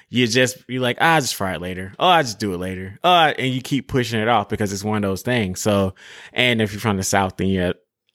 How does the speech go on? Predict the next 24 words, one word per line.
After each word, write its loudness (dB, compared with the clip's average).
understand 0
exactly 0
what -2
I'm -4
talking 0
about. 2
And -2
if -2
you 0
like 0
chicken, -2
then 0
you 0
also 0
do 0
too. 0
So 4
that's 2
why 4
we're 2
pairing 2
these 0
two 2
together. 2